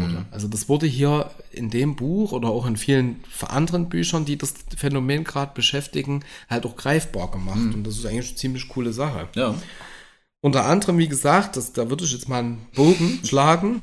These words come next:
Speaker 1: ähm, zu meinem Herrn Doktor Janusz Schobin, tätig an der Uni Kassel und, ähm,
Speaker 2: Mhm.
Speaker 1: bei einer Studie der Ruhr-Uni Bochum beteiligt, viertausend Befragte, äh, um die,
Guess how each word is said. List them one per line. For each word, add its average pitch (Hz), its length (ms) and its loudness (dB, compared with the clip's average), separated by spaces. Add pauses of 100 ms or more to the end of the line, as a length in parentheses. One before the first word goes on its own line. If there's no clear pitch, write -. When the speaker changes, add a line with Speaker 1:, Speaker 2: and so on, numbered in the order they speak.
Speaker 1:
ähm, 123 460 4
zu - 180 -2
meinem 127 220 6
Herrn 135 300 6
Doktor 139 260 6
Janusz 190 320 8
Schobin, 214 540 2
tätig 196 400 4
an 160 100 4
der 151 100 4
Uni 185 200 2
Kassel 196 540 4
und, 156 460 2
ähm, 131 520 2 (520)
Speaker 2:
Mhm. - 120 -8
Speaker 1:
bei 156 300 4
einer 135 380 4 (420)
Studie 180 460 0
der 131 100 4
Ruhr-Uni 165 540 4
Bochum 160 760 4
beteiligt, 143 840 2 (300)
viertausend 147 580 2
Befragte, 180 680 0 (220)
äh, 135 260 4
um 131 180 0
die, 123 200 -4